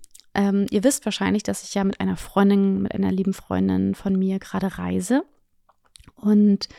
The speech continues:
sie hat im Lebenswerk den Gene Key vier in der Linie fünf. Die Linie fünf ist ja schon die Problemlöserin sozusagen und Gene Key vier hat ja immer sau viele Antworten parat. Und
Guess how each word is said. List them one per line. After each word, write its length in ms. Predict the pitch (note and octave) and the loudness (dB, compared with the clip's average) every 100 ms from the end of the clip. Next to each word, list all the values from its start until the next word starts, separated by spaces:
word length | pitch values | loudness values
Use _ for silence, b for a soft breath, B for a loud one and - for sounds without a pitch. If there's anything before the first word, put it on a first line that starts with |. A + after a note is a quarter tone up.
| B B B | B B B
sie 240 | - A#3 | 2 6
hat 140 | A#3 G3 | 6 6
im 100 | G3+ | 4
Lebenswerk 880 | G3 G#3+ A#3 - G#3 G3 G#3+ - - | 4 4 2 0 -2 0 -2 -2 2
den 100 | G#3+ | 2
Gene 220 | G3 A3 | 6 4
Key 180 | - G3 | 2 -6
vier 400 | - B3 D4 C#4+ | 0 4 4 4
in 80 | G#3+ | 4
der 120 | G#3 | 4
Linie 360 | G#3 G#3 G#3 | 6 6 4
fünf. 600 | F#3+ - A3 F#3+ - - _ _ b b b b b b - | 2 2 2 2 -2 -14 _ _ b b b b b b 2
Die 60 | |
Linie 280 | G#3+ C#4 D#4+ | 6 8 6
fünf 260 | - A#3 B3 | 4 4 4
ist 160 | A3 | 0
ja 80 | G#3 | -2
schon 160 | - G3+ | 0 0
die 60 | |
Problemlöserin 1300 | - - F#3 F#3+ G3+ G#3+ A3+ - G#3 G#3 G#3+ A3 A3 | 0 -6 -4 0 2 2 0 0 4 4 4 2 2
sozusagen 800 | A3+ A3 - A3 G#3 G#3+ B3+ D#4+ | 2 0 -6 -4 -2 0 0 0
und 280 | F4 A3 G3+ | 0 -2 0
Gene 200 | A3 B3+ | 2 2
Key 220 | C4 G3+ | 2 -4
vier 380 | G3 - B3+ B3 | -8 -4 0 0
hat 160 | G3 - | -2 -6
ja 80 | G3+ | -6
immer 280 | G3 G#3 | -2 -2
sau 240 | F3+ G#3+ F#3+ | -2 -2 -4
viele 360 | - G3+ G3 - | -4 -6 -4 -4
Antworten 460 | F#3+ - G3 - | -6 -4 -6 -6
parat. 560 | - F#3 E3+ - - - _ B B B B B B B B _ | -6 -8 -8 -10 -10 -16 _ B B B B B B B B _
Und 640 | G#3+ A3 A3 G#3 - - | 6 8 8 8 2 -6